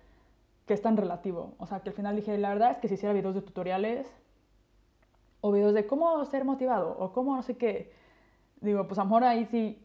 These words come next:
sentiría que los números crecen un poco más rápido, pero los tutoriales son, son muchísimo trabajo,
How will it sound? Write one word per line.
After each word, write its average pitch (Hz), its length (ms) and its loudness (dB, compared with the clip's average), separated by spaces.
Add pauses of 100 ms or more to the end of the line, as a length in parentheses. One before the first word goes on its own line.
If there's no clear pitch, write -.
sentiría 202 360 -2
que 214 80 -2
los 190 120 0
números 196 260 -4
crecen 190 220 -6
un 185 80 -6
poco 185 160 -4
más 180 160 -4
rápido, 202 560 -2
pero 185 160 0
los 185 140 -8
tutoriales 214 420 -2
son, 226 120 -2 (120)
son 190 180 -8
muchísimo 202 340 -4
trabajo, 262 460 -8